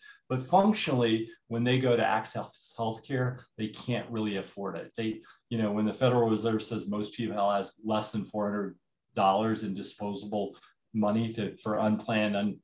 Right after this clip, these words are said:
events, that, that really hits in the pocketbook of healthcare pretty dramatically. Um,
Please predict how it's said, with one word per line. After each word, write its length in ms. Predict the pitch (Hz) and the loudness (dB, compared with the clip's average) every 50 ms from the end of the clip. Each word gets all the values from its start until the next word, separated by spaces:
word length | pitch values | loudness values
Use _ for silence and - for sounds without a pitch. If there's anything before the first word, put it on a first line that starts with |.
| _ _ _ _ _ _ - | _ _ _ _ _ _ -8
events, 640 | - 120 101 101 107 113 139 170 170 - - - - - - - - _ _ - | -6 -4 -2 0 0 2 2 0 0 -2 -4 -8 -10 -18 -20 -20 -20 _ _ 0
that, 240 | 120 123 - - | 2 2 2 2
that 260 | 123 123 123 123 113 - | 4 4 4 4 2 0
really 400 | - 117 123 123 127 120 120 113 | -2 2 2 4 4 4 2 0
hits 240 | 110 117 113 110 - | -2 -2 -4 -4 -2
in 60 | 110 | -2
the 60 | 101 92 | -2 -2
pocketbook 680 | - - 92 92 92 90 - - - - 101 90 - | -2 0 0 0 0 -2 -6 -8 -6 -6 -6 -4 -4
of 80 | 107 98 | -6 -4
healthcare 600 | 90 104 98 98 95 - - 107 98 95 90 87 - - - - - - | -2 -2 -4 -4 -4 -8 -10 -6 -6 -6 -6 -8 -10 -16 -20 -18 -12 -6
pretty 180 | - 127 113 107 | -2 0 2 2
dramatically. 920 | 104 - 98 95 92 90 90 92 98 95 95 - - - - - - - _ _ _ - - _ _ _ _ _ - | 0 -2 -4 -6 -6 -6 -4 -4 -6 -6 -8 -10 -12 -12 -12 -12 -12 -18 _ _ _ -20 -20 _ _ _ _ _ -4
Um, 500 | 107 107 104 101 98 95 95 92 90 | -2 0 2 2 0 0 -2 -4 -6